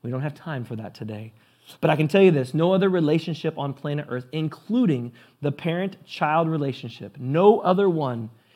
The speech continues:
can adequately illustrate the union with Christ the way a marriage between a man and a woman does. And this is the number one reason why marriage matters,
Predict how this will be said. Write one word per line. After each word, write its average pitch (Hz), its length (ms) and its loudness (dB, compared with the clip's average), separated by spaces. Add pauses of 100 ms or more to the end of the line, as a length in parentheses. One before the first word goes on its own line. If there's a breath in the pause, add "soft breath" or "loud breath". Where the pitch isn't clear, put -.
(120 soft breath)
can 160 280 2
adequately 190 840 2
illustrate 147 760 -4
the 135 120 -2
union 139 640 -2 (260 soft breath)
with 127 220 -8
Christ 123 520 -8
the 123 80 -8
way 120 140 -4
a 120 80 -6
marriage 127 440 -6
between 120 360 -10
a 113 40 -10
man 113 400 -10 (460 soft breath)
and 120 140 -8
a 120 40 -6
woman 113 320 -8
does. 117 280 -8
And 117 120 -8
this 151 240 -8
is 139 220 -6
the 135 140 -2
number 147 360 -4
one 151 360 -2
reason 139 500 -2
why 139 480 -2 (260 loud breath)
marriage 143 480 0 (200 soft breath)
matters, 104 640 -12